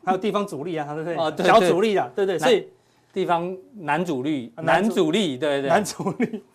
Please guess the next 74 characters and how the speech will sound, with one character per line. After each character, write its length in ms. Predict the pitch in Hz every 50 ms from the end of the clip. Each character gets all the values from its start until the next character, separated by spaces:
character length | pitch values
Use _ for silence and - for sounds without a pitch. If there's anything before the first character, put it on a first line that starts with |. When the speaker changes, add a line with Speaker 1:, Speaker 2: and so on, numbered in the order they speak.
| _ _ -
Speaker 1:
<laughs> 320 | 370 - - - - -
所 340 | 247 - - 269 - - 240
以 200 | - - 247 254 - 160 - - - - - - _ _ - _ _ - - - - -
Speaker 2:
不 60 | -
要 80 | 247 277
再 100 | 302 294
歪 260 | 277 269 254 247 247 247
了 160 | 233 196 151
啊。 240 | 156 175 185 185 180
Speaker 1:
啊， 120 | 160 -
所 140 | - 277 302
以 160 | 269 220 - - _ _ _ _ _ -
等 160 | 202 185 202
待 140 | 247 240 226
现 80 | 233 - - - -
在 120 | 220 240 233
没 80 | 220
有 100 | 202 185
方 160 | - 185 185 185
向 220 | - - 156 143
啦。 80 | 131 -
Speaker 2:
哦。 60 | -
Speaker 1:
但 100 | 240 247
是 60 | 254
如 60 | 277 277
果 100 | 240 202
它 140 | 247 269
可 100 | - 285
以 60 | 214 -
突 280 | - 190 190 220 254
破 220 | 240 262 294 262 269
月 160 | 262 247 226
线 260 | 220 - 233 165 156
就 80 | - 180
转 220 | - 151 123 123
强， 240 | - - 127 117 120
那 80 | 170 262
如 100 | 285 302
果 60 | 254
它 80 | 247 247
突-， 140 | 254 220
没 100 | 202 285
有 80 | 277 220
突 200 | - - 202 214
破 160 | 226 262 233
呢， 200 | 214 202 196 185 - _ _ _ _ _ _ _ _ _
整 160 | - 156 139
还 140 | 123 160 170
是 80 | 208
有 60 | 185 170
点 120 | 143 123 135
弱 320 | 180 185 156 143 135 131 139
哦， 20 | 190
因 40 | 214
为 40 | 196
我 60 | 170
们 80 | 156 160
的 60 | 160
小 200 | - 202 240 240
股 160 | - 196 180
票 100 | 208 220
有 120 | 196 170
时 80 | 165 202
候 40 | 196
会 80 | 202
跟 280 | 190 202 208 190 196 196
罗 160 | 175 156 165
素 240 | 160 - 226 175 147
两 200 | 143 127 117 123 131
千 260 | - - 156 151 147
呐， 120 | 139 117 113 117
吼。 80 | - 143
Speaker 2:
对。 580 | 123 117 - _ _ _ _ _ _ _ - 151
哦。 80 | 190